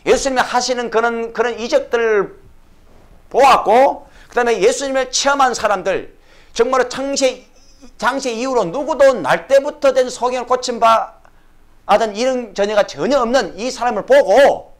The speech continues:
또 이 사람들은 예수님을 깨닫지를 못합니다. 그런데 이 사람들은 종교적으로 나는,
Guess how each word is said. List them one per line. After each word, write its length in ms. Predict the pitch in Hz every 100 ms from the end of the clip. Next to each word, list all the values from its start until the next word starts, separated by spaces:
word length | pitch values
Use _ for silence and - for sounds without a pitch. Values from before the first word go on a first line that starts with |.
| _ _ _ _ _ _ -
또 400 | 220 233 - - _ _ _ _ _ 151
이 60 |
사람들은 560 | 151 143 139 147 208 214 _ _
예수님을 840 | 123 123 123 113 107 117 208 233 - -
깨닫지를 460 | - 104 110 151
못합니다. 460 | 123 - 92 90 - - - - - - - - - - - - - - -
그런데 720 | - 214 277 311 302 269 - -
이 60 | 185
사람들은 560 | 214 208 185 170 151
종교적으로 680 | - 180 180 254 269 233 143
나는, 560 | 135 185 190 185 175